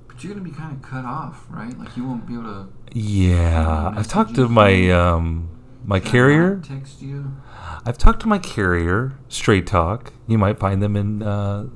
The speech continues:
Speaker 2: Walmarts around the nation.
Speaker 1: Is this the Ryan Reynolds thing?
Speaker 2: No, this is the, um, Ed
Speaker 1: Cool people
Speaker 2: O'Neill.
Speaker 1: thing.
Speaker 2: This is the Ed O'Neill.
Speaker 1: <laughs>
Speaker 2: He's on, you know, he's narrating the commercials. He's
Speaker 1: Straight
Speaker 2: like,
Speaker 1: Talk.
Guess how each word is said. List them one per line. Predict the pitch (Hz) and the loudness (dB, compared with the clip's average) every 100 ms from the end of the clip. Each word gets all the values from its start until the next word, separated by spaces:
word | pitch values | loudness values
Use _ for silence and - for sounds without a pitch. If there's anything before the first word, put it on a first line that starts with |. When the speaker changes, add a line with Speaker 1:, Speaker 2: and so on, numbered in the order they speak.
| - | -6
Speaker 2:
Walmarts | 110 101 92 98 110 107 | 0 0 2 -2 -2 -2
around | 92 95 107 | 0 0 -2
the | |
nation. | 120 92 85 - 101 131 135 | 0 0 -2 -4 -4 -6 -10
Speaker 1:
Is | - | -14
this | 175 139 | -14 -12
the | |
Ryan | 127 143 135 | -10 -8 -8
Reynolds | 107 123 135 - | -6 -6 -8 -10
thing? | 131 135 135 | -10 -8 2
Speaker 2:
No, | 165 190 185 175 | 6 10 10 8
this | 165 175 | 4 0
is | 160 135 | -2 0
the, | 160 147 | 2 2
um, | 143 139 131 127 127 - | 2 2 2 0 -4 -4
Ed | 143 151 | -2 2
Speaker 1:
Cool | |
people | 147 | 4
Speaker 2:
O'Neill. | 143 143 151 151 135 110 104 | 4 4 4 4 4 4 2
Speaker 1:
thing. | 123 | -2
Speaker 2:
This | 131 139 | -2 0
is | |
the | 123 120 123 | 2 2 4
Ed | 139 | 4
O'Neill. | 170 160 147 117 113 110 127 147 | 6 6 4 6 6 4 4 2
Speaker 1:
<laughs> | |
Speaker 2:
He's | 123 113 113 | 2 2 4
on, | 120 123 117 - | 4 2 0 -2
you | 110 | 0
know, | 98 98 101 | 0 0 -2
he's | 101 95 87 | -2 -2 0
narrating | 95 107 107 107 110 | 0 2 0 2 0
the | 110 | -2
commercials. | - 107 95 92 110 110 101 | -2 0 0 0 -4 -4 -2
He's | 98 | -2
Speaker 1:
Straight | 101 98 | -2 -4
Speaker 2:
like, | |
Speaker 1:
Talk. | 110 | -6